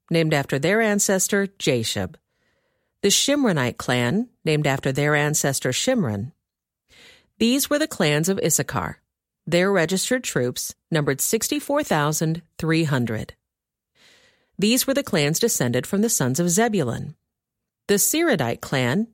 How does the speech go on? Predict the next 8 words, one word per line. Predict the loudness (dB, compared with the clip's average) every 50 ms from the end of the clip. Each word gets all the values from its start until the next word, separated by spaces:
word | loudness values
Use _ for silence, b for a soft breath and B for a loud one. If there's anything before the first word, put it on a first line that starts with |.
| _ _
named | 0 0 2 2 2
after | 0 0 -2 -2 0
their | 0 2 2 2 2
ancestor | 2 0 0 0 0 0 0 0 -2 -2
Sirid. | -2 -2 -2 0 0 0 2 0 0 -2 -6 -8 -14 _ _ _ _ _ _ _ _ _ _ _ _ _ _ _
The | 0 0 0 0 0
Elonite | 0 0 2 2 2 2 2 2 0 -2 -4 -6
clan, | -6 -4 -2 -2 0 -2 -2 -4 -8